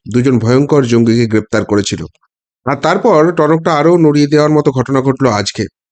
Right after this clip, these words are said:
এই ঘটনা ঘটছে কলকাতার অদূরে, কলকাতা থেকে ষাট কিলোমিটার রেঞ্জের মধ্যে ক্যানিং থেকে ধরা পড়লো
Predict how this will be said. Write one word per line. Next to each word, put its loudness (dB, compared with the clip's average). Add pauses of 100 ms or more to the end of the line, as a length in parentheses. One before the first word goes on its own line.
(120)
এই 0
ঘটনা 0
ঘটছে 0
কলকাতার 0
অদূরে, -2 (100)
কলকাতা 2
থেকে -4
ষাট -8
কিলোমিটার 2
রেঞ্জের 2
মধ্যে 0 (400)
ক্যানিং 2
থেকে -2
ধরা -2
পড়লো 2